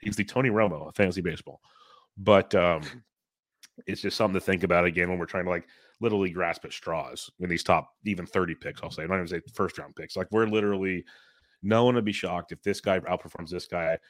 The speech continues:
and the next year it flip flops. They're that good. They're that talented. It's like one hot week can separate the two.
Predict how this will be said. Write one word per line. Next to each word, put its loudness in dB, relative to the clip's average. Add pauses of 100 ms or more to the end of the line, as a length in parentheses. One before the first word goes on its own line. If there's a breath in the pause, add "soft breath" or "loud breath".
(200 soft breath)
and -6
the 0
next 0
year -6
it -2
flip -2
flops. -10
They're 2
that 4
good. 0
They're -4
that -2
talented. -4
It's -6
like -4
one 2
hot -2
week -4 (300)
can -18
separate -4
the -18
two. -16